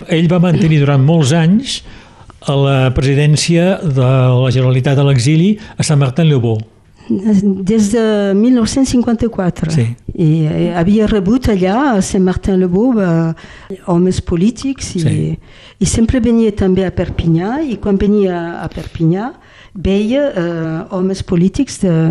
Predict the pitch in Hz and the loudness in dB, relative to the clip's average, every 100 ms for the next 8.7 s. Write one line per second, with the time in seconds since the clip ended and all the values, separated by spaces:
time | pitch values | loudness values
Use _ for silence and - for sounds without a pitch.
0 | 165 160 170 170 175 180 190 185 170 185 | 0 0 -2 -2 0 2 2 2 2 2
1 | - 123 131 196 196 220 226 220 - 196 | 2 2 2 2 2 2 0 0 0 2
2 | 139 131 139 120 123 123 113 120 - - | 2 2 2 2 0 0 -2 -4 -12 -12
3 | - 180 175 - - 127 110 156 160 175 | -4 0 0 -2 -6 -6 0 0 2 2
4 | 175 185 185 175 - 160 180 - - 196 | 2 2 2 -2 -2 -4 -4 -8 -4 -2
5 | 226 240 254 254 226 202 196 214 269 330 | 0 0 0 0 0 2 2 2 2 -2
6 | - - - - 165 165 190 185 - 185 | -8 -20 -20 -4 -2 2 2 0 0 0
7 | 175 160 170 - - 151 165 175 220 220 | 0 0 0 -2 -2 0 0 0 2 2
8 | 196 170 160 156 160 151 | 2 2 2 -2 -6 -8